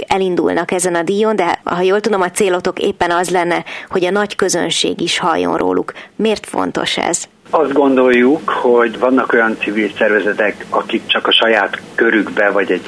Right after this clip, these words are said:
Speaker 2: szűkebb környezetben ismertek, és nagyon jó, hogyha ezeknek a kiváló teljesítményére, példaértékű programjaira egyrészt a maga a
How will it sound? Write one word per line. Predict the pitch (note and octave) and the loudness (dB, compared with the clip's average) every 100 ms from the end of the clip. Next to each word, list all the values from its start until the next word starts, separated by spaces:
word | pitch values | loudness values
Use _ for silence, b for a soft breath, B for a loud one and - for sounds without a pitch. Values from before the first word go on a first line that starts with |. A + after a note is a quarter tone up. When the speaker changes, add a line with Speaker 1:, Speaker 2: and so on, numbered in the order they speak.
| - | 0
Speaker 2:
szűkebb | A2 - G2+ - - - | 0 2 -2 -2 -10 -2
környezetben | A2 F#2 F#2+ G#2+ F#2 G2 F2+ | 0 0 0 0 -2 -2 0
ismertek, | - - F#2+ G2+ - C#3 D3+ - B B - - | 0 0 0 -2 0 0 0 -6 B B -18 -2
és | A#2+ - - G2+ | 2 2 0 -2
nagyon | A#2 A#2 A2 G2 | 0 2 4 2
jó, | G2+ F#2+ F2+ | 4 4 2
hogyha | E2 - A2+ - - F#2 F#2 F#2 - - - - | 0 -4 -2 0 2 2 2 0 -4 -12 -14 -6
ezeknek | G2+ G#2+ - G#2 - | -2 -2 -2 -4 -2
a | F#2+ | -2
kiváló | B2+ G2+ G2 G2 F#2+ | 0 2 2 2 0
teljesítményére, | - G#2+ G2 - F#2 - G2+ F#2+ F#2+ F#2+ F#2 - | 2 2 2 2 -2 -4 -4 -2 0 2 0 2
példaértékű | G2+ F#2 F2 F#2+ F#2 F#2+ - F2+ E2+ - F2+ F#2 F#2 - - | 2 4 4 4 2 0 -2 -2 -2 -4 -2 -2 -4 -8 -4
programjaira | A#2+ A#2+ A#2+ A#2 A2 G2+ G2 F#2 F2 E2+ - - | 0 2 2 2 2 2 2 2 2 0 -6 -4
egyrészt | G#2 G2 F#2 F#2 - A2+ | -2 0 2 0 0 0
a | F#2+ F2 F2 F2+ F2 - | 2 2 0 -2 -8 -4
maga | G#2+ G#2+ G2+ G2 F#2+ | 0 2 2 2 2
a | - F#2 F2 F2 | 0 0 2 0